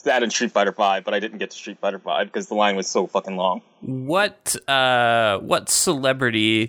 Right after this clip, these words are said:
Speaker 2: did you get closest to?
Speaker 1: Uh, Ray Stevenson.
Speaker 2: Oh, yeah, yeah, yeah.
Speaker 1: Okay.
Speaker 2: He's,
Speaker 1: Yeah.
Speaker 2: uh, he's the, um, oh, who is he gonna be? He's
Speaker 1: He's gonna be Blackbeard in, in Black Sails.
Speaker 2: That's, that's right. He's gonna, he was in Dexter.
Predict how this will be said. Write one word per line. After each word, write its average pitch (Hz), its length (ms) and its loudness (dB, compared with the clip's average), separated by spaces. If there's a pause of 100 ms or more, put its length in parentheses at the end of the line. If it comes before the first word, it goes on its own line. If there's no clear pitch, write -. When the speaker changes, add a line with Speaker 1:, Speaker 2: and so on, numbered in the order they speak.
Speaker 2:
did 120 180 -2
you 120 140 0
get 120 240 -2
closest - 580 -2
to? - 220 -4 (760)
Speaker 1:
Uh, 123 360 2
Ray 143 180 4
Stevenson. 151 580 -2 (1300)
Speaker 2:
Oh, 262 140 2
yeah, 302 180 2
yeah, 285 240 2
yeah. 165 200 2
Speaker 1:
Okay. 117 80 -8 (160)
Speaker 2:
He's, 180 420 0
Speaker 1:
Yeah. 151 580 4
Speaker 2:
uh, 104 40 -2
he's 151 280 -2
the, 139 440 2
um, 113 440 0
oh, 139 140 2
who 170 140 -2
is 196 100 -4
he 175 80 -4
gonna 151 200 0
be? 110 360 -2 (300)
He's 139 360 -2
Speaker 1:
He's 151 120 2
gonna 175 120 0
be 160 160 2
Blackbeard 131 580 -2
in, 101 180 -8 (100)
in 101 180 -6
Black 104 220 0
Sails. 98 560 -8
Speaker 2:
That's, 107 420 0
that's 113 240 -2
right. 101 140 2
He's 107 160 -8
gonna, 113 220 -2
he 127 160 0
was 151 160 0
in 139 140 2
Dexter. 110 680 -2